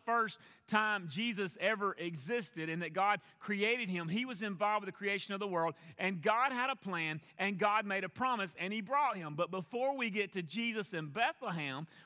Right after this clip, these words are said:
we see other promises all throughout the Bible where God is reminding us as his children that he's sovereign,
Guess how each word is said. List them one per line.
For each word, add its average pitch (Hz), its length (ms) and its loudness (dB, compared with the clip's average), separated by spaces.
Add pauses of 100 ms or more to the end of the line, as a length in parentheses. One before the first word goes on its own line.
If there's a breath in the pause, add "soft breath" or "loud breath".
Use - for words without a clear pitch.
we 196 140 2
see 208 280 0
other 240 220 2
promises 226 580 -2
all 180 320 2
throughout 185 380 2
the 156 60 -10
Bible 214 420 0
where 180 160 0
God 196 320 2
is 180 120 -4
reminding 190 520 -2
us 175 180 0
as 139 80 -12
his 165 220 -2
children 208 420 0 (260 loud breath)
that 151 140 0
he's 208 240 -2
sovereign, 185 480 0